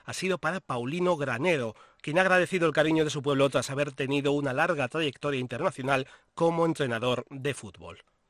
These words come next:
Juan Carlos Bravezo, jugador del equipo provincial de baloncesto Murgi, ha sido galardonado con el premio especial del jurado.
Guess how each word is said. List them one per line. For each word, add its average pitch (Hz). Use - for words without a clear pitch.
Juan 147
Carlos 165
Bravezo, 165
jugador 147
del 139
equipo 151
provincial 151
de 127
baloncesto 156
Murgi, 147
ha 101
sido 165
galardonado 127
con 120
el 123
premio 139
especial 135
del 131
jurado. 127